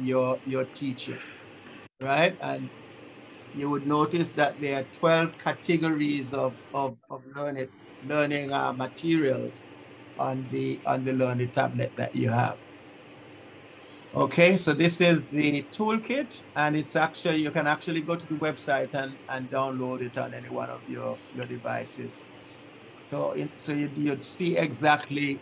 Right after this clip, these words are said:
what the internals of those applications look like and how you can use them for the benefits of your children from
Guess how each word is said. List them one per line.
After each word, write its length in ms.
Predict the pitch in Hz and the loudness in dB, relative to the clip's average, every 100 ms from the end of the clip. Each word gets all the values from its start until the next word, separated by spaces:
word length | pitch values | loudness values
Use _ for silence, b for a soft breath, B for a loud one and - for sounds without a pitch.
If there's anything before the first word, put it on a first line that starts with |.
| - - | -12 -6
what 240 | 131 143 151 | 2 2 2
the 100 | 143 139 | -2 -2
internals 880 | 131 - 208 202 185 143 123 113 | -4 0 6 8 8 6 4 -2
of 180 | 135 127 | -6 -4
those 300 | 139 135 127 | 0 0 2
applications 920 | 139 139 135 - 135 123 - 123 120 | 0 0 -4 -2 0 0 0 -4 -2
look 200 | 131 123 | -6 -4
like 280 | 131 120 117 - - - - - - | -2 -2 -2 -10 -20 -20 -20 -20 -8
and 100 | 127 | 0
how 160 | 139 139 | 4 4
you 160 | 139 | 2
can 240 | 131 135 131 | 2 0 2
use 320 | 135 135 123 | 0 -2 -2
them 200 | 131 127 | -4 -4
for 100 | 131 | -4
the 100 | 131 | -6
benefits 560 | 139 139 131 - - | -2 0 0 -2 0
of 160 | 139 127 | 0 2
your 160 | 135 131 | 2 2
children 600 | - 147 131 143 143 131 | 4 4 4 4 2 0
from 360 | 135 131 127 | 0 0 0